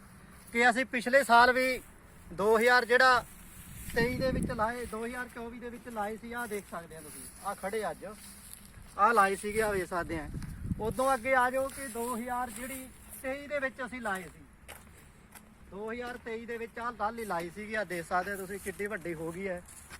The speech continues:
ਗਾਹਾਂ ਵੀ ਹੈ। ਜਾਣੀ ਕਿ ਇਸ ਰੋਡ ਦੇ ਉੱਤੇ ਬਾਰਾਂ ਦਰਖਤ ਹੋ ਗਏ ਅੱਜ ਦੇ ਸਮੇਂ, ਇੱਕ ਤਰੀਕ ਨੂੰ ਅੱਜ ਮੈਂ ਬਾਰਾਂ ਦਰਖਤ ਕਰਤੇ ਇਹਦੇ ਉੱਤੇ,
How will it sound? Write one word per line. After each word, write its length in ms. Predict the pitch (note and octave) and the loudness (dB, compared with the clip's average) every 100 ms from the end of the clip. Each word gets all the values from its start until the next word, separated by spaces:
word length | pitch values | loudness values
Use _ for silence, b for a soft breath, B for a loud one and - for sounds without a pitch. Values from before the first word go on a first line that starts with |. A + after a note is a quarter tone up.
| - | -8
ਗਾਹਾਂ 300 | E3 F3 G3 | -6 -4 -6
ਵੀ 160 | G#3 G#3+ | -2 0
ਹੈ। 160 | F#3 F3 - - - | 0 -2 -14 -16 -2
ਜਾਣੀ 240 | F#3 A#3+ | 2 2
ਕਿ 180 | A#3+ B3 | 4 6
ਇਸ 120 | C4 | 6
ਰੋਡ 240 | A#3+ A#3 A#3 | 6 4 6
ਦੇ 120 | B3 | 4
ਉੱਤੇ 260 | A#3+ B3+ B3 F3+ | 4 4 4 8
ਬਾਰਾਂ 340 | F#3+ G#3 A3+ | 8 8 6
ਦਰਖਤ 320 | G#3+ G#3 G3+ | 4 4 2
ਹੋ 160 | G3+ E3 | -2 -2
ਗਏ 140 | F3+ G3 - - - | -4 -8 -16 -10 2
ਅੱਜ 220 | G#3 F#3 | 2 2
ਦੇ 140 | F#3 E3 | -4 -6
ਸਮੇਂ, 220 | D3+ C#3+ D3 - | -8 -10 -12 -2
ਇੱਕ 220 | G#3 A3+ | 0 0
ਤਰੀਕ 300 | A3 G#3+ G#3 | -2 -2 -2
ਨੂੰ 180 | A3 A3 | 0 2
ਅੱਜ 100 | G3+ | 2
ਮੈਂ 140 | G#3+ | -2
ਬਾਰਾਂ 280 | F#3 F3 F#3 | 2 4 2
ਦਰਖਤ 280 | F3+ F#3 E3 | 0 -2 -4
ਕਰਤੇ 340 | F3+ D3 - F3+ | -4 -4 -4 -6
ਇਹਦੇ 120 | G3+ | -4
ਉੱਤੇ, 280 | G3 G#3+ | -4 -2